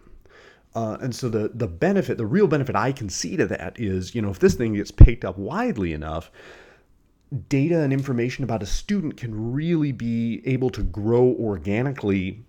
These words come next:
and a, a fuller picture of the learner can be created, uh, and with the, you know, the right tools and the right understanding and the right training for that,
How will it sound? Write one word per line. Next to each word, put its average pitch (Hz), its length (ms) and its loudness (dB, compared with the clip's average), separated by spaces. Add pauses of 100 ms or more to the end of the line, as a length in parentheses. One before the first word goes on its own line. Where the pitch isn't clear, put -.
(140)
and 104 380 -2 (220)
a, 113 60 -8
a 92 280 -8 (260)
fuller 165 320 0
picture 123 460 -4
of 92 120 -4
the 101 60 -4
learner 101 480 0
can 98 180 -10
be 95 140 -6
created, 110 720 4 (400)
uh, 107 280 -2
and 107 160 -4
with 104 120 -6
the, 98 340 -2
you 113 120 -8
know, 90 60 -4
the 85 100 -6
right 104 260 -2
tools 120 600 -6
and 95 160 -12
the 92 60 -6
right 101 260 -4
understanding 104 680 -4
and 98 80 -4
the 90 60 -4
right 90 140 -4
training 165 320 -2
for 87 120 -8
that, 76 300 -8